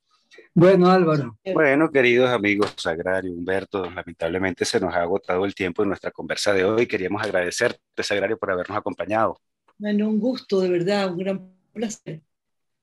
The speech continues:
Speaker 3: Una conversación muy amena y cálida entre amigos. Ya me lo he divertido, Humberto, que era entre amigos. Gracias, Susana.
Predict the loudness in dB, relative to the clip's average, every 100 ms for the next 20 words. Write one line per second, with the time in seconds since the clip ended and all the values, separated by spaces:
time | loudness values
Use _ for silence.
0 | _ -8 -4 -2 0 -2 0 2 2 0
1 | -2 -2 -4 -6 -4 -2 -4 -4 -4 -2
2 | -2 -4 -8 _ _ _ _ -12 2 2
3 | 4 0 -2 -2 -2 -4 -2 0 0 0
4 | -2 0 0 -2 -2 -2 0 0 0 -2
5 | -2 -4 -6 -10 _ _ _ _ _ -2
6 | 0 0 2 0 0 -4 -8 -6 -2 0
7 | -2